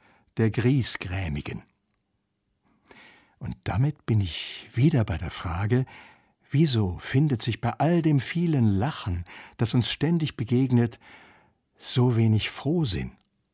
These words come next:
Mir fällt dazu eine Formulierung aus Kindertagen ein. Da forderten Erwachsene bisweilen: „Lach doch mal, oder geht's dir nicht gut?“ An sich harmlos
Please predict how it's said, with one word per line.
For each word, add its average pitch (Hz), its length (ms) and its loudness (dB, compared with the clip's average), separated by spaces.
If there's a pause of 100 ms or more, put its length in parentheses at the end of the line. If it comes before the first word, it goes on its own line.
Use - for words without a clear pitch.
(1300)
Mir 139 100 4
fällt 202 220 2
dazu 175 240 0
eine 135 160 2
Formulierung 117 760 2
aus - 240 -4
Kindertagen 104 800 0
ein. 78 260 -8 (920)
Da 123 60 2
forderten 151 520 0
Erwachsene 110 560 -4
bisweilen: 107 720 0 (440)
„Lach 113 320 0
doch - 240 -4
mal, 95 600 0 (600)
oder 107 280 0 (360)
geht's - 360 -2
dir 98 120 0
nicht 87 300 -4
gut?“ 85 420 -12 (1040)
An 123 200 0
sich 170 340 -4
harmlos 113 640 -2